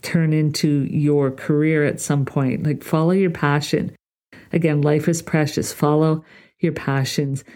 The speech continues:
Do what feels good. Do what serves you. Again, even if it, you have your regular job and then you're doing it on the side until, again, such time you can switch those, perfect.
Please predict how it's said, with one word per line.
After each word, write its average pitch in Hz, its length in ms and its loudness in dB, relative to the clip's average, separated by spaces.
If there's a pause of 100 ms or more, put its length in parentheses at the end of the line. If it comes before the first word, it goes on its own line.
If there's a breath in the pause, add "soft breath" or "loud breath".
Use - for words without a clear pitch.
(280 loud breath)
Do 160 200 2
what 160 180 2
feels 160 360 0
good. 135 380 -2 (420 soft breath)
Do 160 220 2
what 160 180 0
serves 143 460 0
you. 131 280 -2 (400 loud breath)
Again, 147 360 2
even 156 300 2
if 151 160 0
it, 151 120 2
you 156 120 2
have 147 160 2
your 147 120 2
regular 165 420 2
job 151 380 2
and 147 140 2
then 147 140 0
you're 147 120 0
doing 147 300 0
it 135 100 -2
on 139 140 -2
the 135 60 -2
side 143 560 0
until, 147 640 0
again, 143 320 0
such 143 300 -2
time 143 260 0
you 143 80 -2
can 139 160 -2
switch 196 400 -2
those, 190 440 0 (580 soft breath)
perfect. 143 420 -2